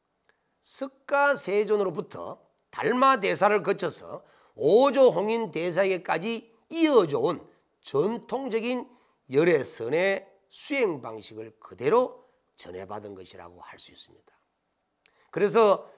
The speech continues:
신수대사가 펼쳐 보인 개송에서는 열애장의 사상과 유식사상에 입각해서 깨달음의 세계로 나아가기 위해서는 아래하식의 사해진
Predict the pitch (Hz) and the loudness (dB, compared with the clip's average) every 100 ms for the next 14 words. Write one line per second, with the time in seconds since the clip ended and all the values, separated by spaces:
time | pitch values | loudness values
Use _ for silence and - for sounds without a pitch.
0 | _ - 196 139 147 143 135 147 151 139 | _ -8 -6 -4 -4 -2 -2 0 0 0
1 | - 151 - 135 135 143 135 113 120 139 | -4 -8 -4 -6 -4 -6 -8 -10 -6 -6
2 | 113 131 185 - _ _ _ _ - 240 | -4 -2 -4 -6 _ _ _ _ 0 2
3 | 294 277 247 233 196 190 165 180 165 165 | 2 4 4 4 2 0 0 -2 -2 -4
4 | 139 175 175 165 185 170 180 202 233 - | -4 -8 -8 -4 -2 -2 -4 -8 -8 -2
5 | 277 196 - 90 82 - - _ _ _ | 0 0 -2 -8 -10 -14 -16 _ _ _
6 | _ - 104 127 147 175 165 151 165 185 | _ -20 -8 -4 -2 -2 -4 -4 -4 -2
7 | 190 160 170 180 170 151 127 180 123 - | 0 2 2 2 -2 -4 -2 -4 -6 -12
8 | _ _ _ 101 123 127 120 117 135 151 | _ _ _ -8 -4 -4 -6 -10 -10 -10
9 | - - 170 160 190 214 | -10 -10 -10 -6 -6 -6